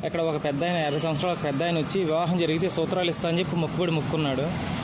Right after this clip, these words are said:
ఆయనకి అదేవిధంగా వారం రోజులు వివాహం జరగడం జరిగింది. అప్పటి నుంచి కూడా దాన్ని సాంప్రదాయకంగా గురువుగారి ఆజ్ఞ మేరకు దాన్ని సాంప్రదాయకంగా మేము చేసుకుంటూ వస్తున్నాము.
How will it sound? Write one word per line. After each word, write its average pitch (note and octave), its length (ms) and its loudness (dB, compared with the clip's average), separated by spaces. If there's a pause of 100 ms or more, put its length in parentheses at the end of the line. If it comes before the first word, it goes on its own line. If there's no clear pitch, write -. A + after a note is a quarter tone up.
(100)
ఆయనకి F3 220 0
అదేవిధంగా F#3+ 720 2
వారం E3 220 2
రోజులు F#3 160 2
వివాహం F3 280 2
జరగడం F3 420 2
జరిగింది. D3+ 480 2 (380)
అప్పటి G3+ 240 0
నుంచి G3 240 2
కూడా E3+ 420 0 (180)
దాన్ని F3 200 0
సాంప్రదాయకంగా F3+ 640 2
గురువుగారి F3 500 2
ఆజ్ఞ D#3 340 0
మేరకు E3+ 500 0 (400)
దాన్ని E3+ 380 0
సాంప్రదాయకంగా F3 720 0
మేము E3 320 0 (640)
చేసుకుంటూ F#3 340 2
వస్తున్నాము. D#3+ 520 0